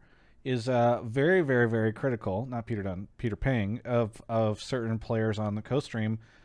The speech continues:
um, who are rookies. And so, yeah, I mean, I think for me, I wish he gave them more leeway, uh, whenever he was talking about them, instead of saying, like,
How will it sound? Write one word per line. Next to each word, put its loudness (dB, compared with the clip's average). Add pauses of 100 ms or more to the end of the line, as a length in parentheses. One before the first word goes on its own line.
(240)
um, 2
who -2
are 6
rookies. -4
And -8
so, -2
yeah, 2
I 0
mean, -4
I -2
think -6 (320)
for 0
me, 2
I 4
wish -2
he -4
gave -2
them -2
more -4 (480)
leeway, 2 (160)
uh, 2
whenever -2
he -6
was -6
talking -2
about -6
them, -8
instead -6
of -8
saying, -6
like, -10